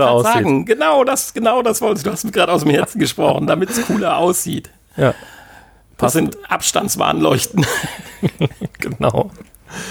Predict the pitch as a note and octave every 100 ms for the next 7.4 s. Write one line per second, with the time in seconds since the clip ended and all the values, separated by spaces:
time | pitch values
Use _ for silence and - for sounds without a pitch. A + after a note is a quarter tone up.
0 | - - - _ - C#3+ A#2 A2 G#2 G#2
1 | - - - - A#2+ A#2 A#2 A2+ A2 -
2 | _ _ _ _ _ _ _ _ _ _
3 | _ _ _ _ B2 - G2+ B2 A#2 B2
4 | B2+ - C#2+ - C3 D3+ E3+ D#3+ D#3+ C#3+
5 | D3+ C#3 C#3+ - C3+ C3+ C#3 C#3+ C3 C#3
6 | C#3+ - - C#3 C#3 C3+ A#2+ B2+ B2 -
7 | - D3+ E3 D3+